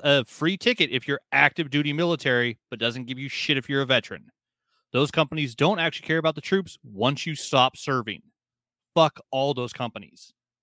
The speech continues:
If you don't have a veterans discount, you don't actually give a shit about the troops. You only care about active duty military.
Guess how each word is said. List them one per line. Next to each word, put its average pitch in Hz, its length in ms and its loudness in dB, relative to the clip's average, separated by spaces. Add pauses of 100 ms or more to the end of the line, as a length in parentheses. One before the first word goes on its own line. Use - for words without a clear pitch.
(360)
If 113 80 -20
you 117 80 -10
don't 139 140 2
have - 20 -
a 202 40 2
veterans 190 380 0
discount, 139 420 -2
you 113 120 -10
don't 135 340 2
actually 139 280 -2
give 123 180 -6
a 123 40 -6
shit 117 200 -6
about 110 180 -4
the - 80 -12
troops. - 460 -8 (240)
You 135 120 0
only 147 320 2
care 135 200 0
about 120 220 0
active 110 340 -4
duty 107 180 -6
military. 101 560 -8